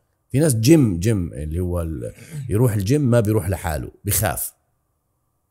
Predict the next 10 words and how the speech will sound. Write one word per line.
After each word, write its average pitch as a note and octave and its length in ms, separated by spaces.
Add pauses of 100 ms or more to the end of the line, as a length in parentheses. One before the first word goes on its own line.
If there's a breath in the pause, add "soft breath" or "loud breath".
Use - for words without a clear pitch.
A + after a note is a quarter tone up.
(280)
فإذا A2 240
أنا F#3 100
بخاف C3+ 460
أكون B2 320
مع E2+ 140
نفسي، F#2+ 460 (1160)
كيف E3 200
أنا D3+ 140
بدي G2 340
أكون، G2+ 360